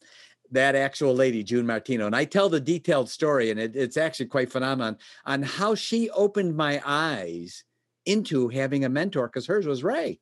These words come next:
Ray Kroc. And then subsequently, how being a janitor, I actually, that led to me meeting my mentor that changed the trajectory of my life forever. So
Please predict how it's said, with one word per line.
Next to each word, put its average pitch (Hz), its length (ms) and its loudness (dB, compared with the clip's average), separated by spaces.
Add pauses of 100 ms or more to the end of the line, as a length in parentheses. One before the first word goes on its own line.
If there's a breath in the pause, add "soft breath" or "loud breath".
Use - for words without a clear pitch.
Ray 123 160 0
Kroc. 202 260 -4 (600 loud breath)
And 139 300 0 (160)
then 170 200 2
subsequently, 202 760 0 (140)
how 202 480 0
being 185 340 4
a 180 60 4
janitor, 175 600 0
I 185 220 0
actually, 190 400 2
that 175 180 4
led 185 220 2
to 170 160 2
me 180 240 0
meeting 175 560 2
my 175 180 0
mentor 170 600 0 (300 soft breath)
that 135 200 2
changed 190 480 -2
the 160 120 0
trajectory 165 720 0
of 113 180 -4
my 139 220 0
life 131 320 -2
forever. 110 520 -4
So 117 300 -2